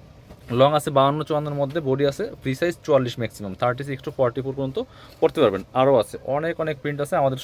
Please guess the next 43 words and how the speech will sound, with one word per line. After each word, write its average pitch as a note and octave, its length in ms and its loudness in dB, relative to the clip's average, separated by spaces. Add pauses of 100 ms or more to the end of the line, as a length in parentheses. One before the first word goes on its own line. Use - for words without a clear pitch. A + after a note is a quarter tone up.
সমস্ত D#3+ 340 -4 (160)
গাউনে B2+ 260 2
কিন্তু C#3+ 140 -4 (120)
স্পেশাল D3+ 400 2 (100)
অফার C3 220 0
আছে। B3+ 120 -6 (460)
অন্যান্য D3 260 0 (100)
ভিডিওগুলো C#3+ 380 4
দেখবেন C#3 280 0
আমাদের B2 180 0
চ্যানেলটা B2 300 -2
সাবস্ক্রাইব G#2 380 -4
করে। E2+ 120 -8 (360)
খুব C3+ 180 -4
সুন্দর, A#2+ 220 2 (100)
প্রাইস B2+ 200 4 (120)
মাত্র B2 180 0 (120)
ছয়শো B2+ 300 -2
টাকা, - 140 -10 (100)
আটশো - 240 -6
পঞ্চাশ C#3+ 240 -6
টাকার C#3+ 200 0
গাউন B2+ 220 0
মাত্র B2+ 140 -4 (100)
ছয়শো B2 280 -6
টাকা। F2+ 120 -6 (100)
এটা B2 120 -2
হচ্ছে C3+ 200 -2
আরেকটা, - 260 -4 (580)
এটা C3 120 0
হচ্ছে C#3+ 180 0
আরও B2 160 2
একটা C#3+ 120 -8 (100)
সুন্দর D#3+ 340 0 (180)
প্রিন্ট A#2 320 -6
দেখেন, F#2 200 -6 (100)
just F2 220 -10 (840)
কালার C3+ 360 6
এবং B2+ 100 -2 (100)
প্রিন্ট, F#2+ 280 -4
প্রিন্টের D3 400 -4
সাথে D3 180 -4
সাথে D#3 120 -6